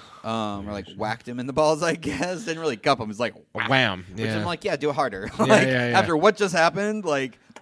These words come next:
Speaker 1: punch it as
Speaker 2: Yeah.
Speaker 1: hard as you physically
Speaker 2: <laughs>
Speaker 1: can.
Speaker 2: Right.
Speaker 1: But, like, obviously they aged it up 'cause it's like, well, that's not the, the point of the book wasn't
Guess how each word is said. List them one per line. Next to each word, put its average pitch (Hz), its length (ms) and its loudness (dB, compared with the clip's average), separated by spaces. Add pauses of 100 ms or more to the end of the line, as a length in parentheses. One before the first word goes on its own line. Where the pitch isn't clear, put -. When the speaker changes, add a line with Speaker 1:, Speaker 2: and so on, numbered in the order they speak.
(120)
Speaker 1:
punch 214 300 0
it 214 100 4
as 123 100 0
Speaker 2:
Yeah. - 160 2
Speaker 1:
hard 196 220 2
as 180 180 -4
you 165 180 0
physically 170 520 4
Speaker 2:
<laughs> - 20 -16
Speaker 1:
can. 135 360 -2
Speaker 2:
Right. 110 380 0
Speaker 1:
But, 196 400 2
like, 180 400 -6 (480)
obviously 151 380 -2
they 120 180 -2
aged 110 240 -8
it 98 140 -14
up 95 180 -14
'cause 98 160 -12
it's 101 160 -14
like, 98 200 -12 (260)
well, 104 260 -10
that's - 320 -12
not 113 220 -10
the, - 80 -16 (140)
the 110 120 -12
point 170 300 -6
of 151 40 -4
the 135 80 -4
book 123 220 -8
wasn't 107 320 -8